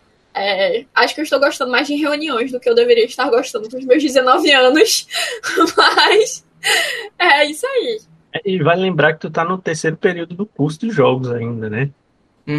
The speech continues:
Speaker 1: Isso.
Speaker 2: E já
Speaker 1: Eu
Speaker 2: tá
Speaker 1: entrei
Speaker 2: dentro desse meio.
Speaker 1: É, eu entrei na Raid no segundo período. Tava na Combo-, na Combogó no primeiro período, né? Entrei na Raid no segundo e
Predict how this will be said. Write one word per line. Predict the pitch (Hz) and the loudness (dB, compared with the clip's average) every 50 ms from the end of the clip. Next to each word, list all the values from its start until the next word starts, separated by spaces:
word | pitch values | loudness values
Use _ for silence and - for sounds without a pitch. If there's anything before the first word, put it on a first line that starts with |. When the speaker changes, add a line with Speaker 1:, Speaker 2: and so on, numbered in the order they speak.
| 147 151 151 | -2 -2 -4
Speaker 1:
Isso. | - - - - - - - - - | -4 -6 -8 -8 -8 -8 -8 -12 -12
Speaker 2:
E | 123 120 | -10 -4
já | - - - - | 0 2 4 4
Speaker 1:
Eu | - - | 4 2
Speaker 2:
tá | 113 127 | 2 2
Speaker 1:
entrei | 135 - - 151 151 151 | 4 4 4 4 2 2
Speaker 2:
dentro | - - - 147 | 0 -2 0 0
desse | 160 151 - - - - | 0 0 -2 -4 -4 -2
meio. | - 131 127 120 117 120 120 - _ _ _ - | 0 0 0 -2 -4 -6 -8 -10 _ _ _ -10
Speaker 1:
É, | 214 - - - - | -8 -8 -4 0 2
eu | 247 | 2
entrei | 262 277 269 262 | 2 2 0 0
na | 277 285 | 0 0
Raid | 285 277 269 247 254 - 294 294 | 0 2 2 2 2 2 -2 -4
no | 285 302 | -8 -10
segundo | 302 285 277 277 311 | -10 -10 -10 -8 -4
período. | - - 247 226 226 240 - 392 - _ _ | -4 -2 2 4 4 4 2 0 -12 _ _
Tava | - 294 294 349 392 | 0 2 2 2 0
na | 403 | -2
Combo-, | - - 359 381 311 311 - - - | -2 -4 -4 -4 -4 -4 -4 -6 -4
na | 233 247 240 233 220 220 | -2 0 2 2 2 2
Combogó | 226 240 247 269 233 233 220 | 0 -2 0 2 4 4 4
no | 226 262 | 2 0
primeiro | - 262 247 247 254 | -4 -2 0 0 0
período, | - 339 262 240 254 269 294 | -2 -2 0 0 0 0 -2
né? | 302 277 453 - _ _ _ _ _ _ _ _ _ - | -8 -10 -10 -12 _ _ _ _ _ _ _ _ _ -4
Entrei | 254 254 254 277 277 | -2 -2 0 0 0
na | 269 302 302 | 2 0 0
Raid | 277 262 254 254 277 | 2 2 0 0 0
no | 285 285 | -4 -8
segundo | - 320 294 247 262 262 277 294 320 - | -8 -8 -8 -6 -6 -6 -6 -6 -6 -4
e | - - - 339 - - | -2 -2 -2 -2 -2 -4